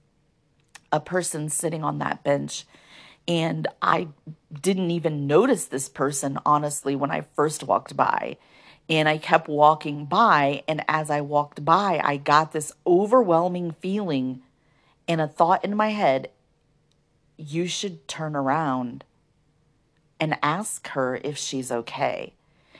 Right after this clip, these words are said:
And I'm like, "This is a complete stranger at an airport. I mean, this is gonna, people are gonna think I'm crazy." Even back then, like, nowadays, definitely. But back then, even back then, someone would think you're crazy if you're talking to a complete stranger who's just sitting on an airport.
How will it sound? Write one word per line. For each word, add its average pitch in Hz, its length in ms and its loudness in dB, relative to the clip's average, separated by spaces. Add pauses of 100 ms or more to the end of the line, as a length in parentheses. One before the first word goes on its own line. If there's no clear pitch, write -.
(420)
And 202 100 4
I'm 196 180 8
like, 180 440 -2
"This 208 240 2
is 320 120 2
a 220 60 0
complete 180 500 -2
stranger 175 460 0
at 143 180 2
an 180 180 -4
airport. 156 680 2 (120)
I 147 100 -2
mean, 147 400 -4 (540)
this 196 340 -4
is 165 360 -6 (600)
gonna, 175 420 0
people 208 240 -6
are 170 40 -6
gonna 175 160 -8
think 160 200 -8
I'm 147 120 -6
crazy." 135 580 -6
Even 240 300 0
back 156 300 4
then, 143 420 2
like, 170 180 -8
nowadays, 170 640 6
definitely. 131 600 4
But 180 220 -2
back 208 280 4
then, 175 360 4 (280)
even 294 220 2
back 160 220 2
then, 127 200 -2
someone 147 260 -4
would - 140 -4
think 139 200 -10
you're 135 160 -4
crazy 123 540 -6
if 147 140 -14
you're 143 120 -8
talking 156 440 -2
to 214 100 0
a 185 40 0
complete 185 420 -6
stranger 165 360 -8
who's 165 200 -4
just 139 280 -6
sitting 131 200 -8
on 127 120 -4
an 135 80 -6
airport. 147 460 -4